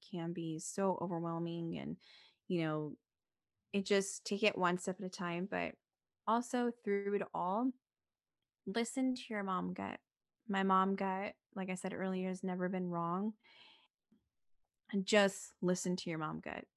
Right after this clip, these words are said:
If you feel it's right for you, or if you feel like that's what you need to do, or this is what you don't feel comfortable with or do feel comfortable with, um, then s-,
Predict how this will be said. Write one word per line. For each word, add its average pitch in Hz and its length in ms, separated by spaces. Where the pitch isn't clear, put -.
If 185 120
you 196 120
feel 208 320
it's 208 200
right 170 300
for - 140
you, 233 260
or 226 80
if 196 160
you 185 100
feel 175 320
like 175 220
that's 180 240
what - 80
you 190 140
need 180 200
to 185 100
do, 190 320
or 185 260
this 175 240
is 175 240
what 175 220
you 185 360
don't 185 240
feel 247 120
comfortable 247 420
with 226 240
or 190 80
do 202 160
feel 214 140
comfortable 208 400
with, 202 260
um, 190 540
then 185 420
s-, - 320